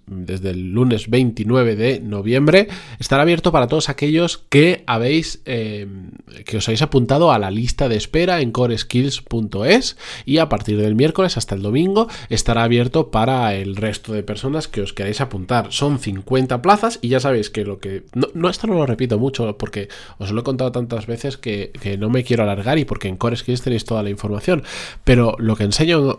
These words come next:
lo que enseño en ese programa básicamente es lo que he aprendido en estos últimos diez, once años y todas las habilidades que yo he aprendido que tenía que desarrollar, que eran las que más aportaban valor para crecer profesionalmente y que me han funcionado, pues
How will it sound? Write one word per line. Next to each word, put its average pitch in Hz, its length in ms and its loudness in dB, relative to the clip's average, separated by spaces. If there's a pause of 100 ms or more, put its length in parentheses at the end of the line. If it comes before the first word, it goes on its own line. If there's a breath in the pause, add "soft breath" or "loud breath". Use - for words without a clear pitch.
lo 110 160 0
que 113 80 0
enseño 165 320 2
en 160 80 0
ese - 160 -6
programa 170 440 0
básicamente 135 760 2
es 143 140 -4
lo 110 200 0
que 107 100 -2
he 110 40 0
aprendido 131 520 2
en 113 100 2
estos 123 300 -2
últimos 120 440 0
diez, 123 280 4
once 110 300 0
años 160 480 0 (320 loud breath)
y 110 120 -2
todas 135 220 2
las 131 200 0
habilidades 110 520 0
que 104 200 -2
yo 123 200 4
he 127 140 4
aprendido 123 340 0
que 113 120 0
tenía 110 240 0
que 135 60 2
desarrollar, 123 420 2
que - 80 -2
eran 127 140 2
las - 140 0
que 107 120 -2
más 135 280 4
aportaban 135 560 4
valor 131 440 4 (480 soft breath)
para 104 200 0
crecer 127 300 0
profesionalmente 120 1080 2 (260 loud breath)
y 104 160 -2
que 92 360 -2
me 101 180 2
han 123 160 6
funcionado, 135 680 2
pues - 260 -14